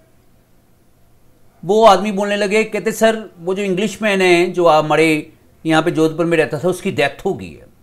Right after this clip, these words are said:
उसको सुनकर प्रताप सिंह एक बार हैरान हो गया, "डेथ हो गई इतनी जल्दी, वो कैसे?"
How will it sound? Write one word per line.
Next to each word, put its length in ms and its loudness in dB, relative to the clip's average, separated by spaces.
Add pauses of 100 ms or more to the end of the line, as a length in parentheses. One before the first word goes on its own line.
(180)
उसको 200 -16
सुनकर 380 -12 (480)
प्रताप 280 -16
सिंह 220 -6
एक 160 -8
बार 120 -2
हैरान 380 -2
हो 140 0
गया, 280 -6 (460)
"डेथ 280 -16
हो 80 -8
गई 240 -8 (1600)
इतनी 280 -6
जल्दी, 460 -2
वो 80 -4
कैसे?" 420 -6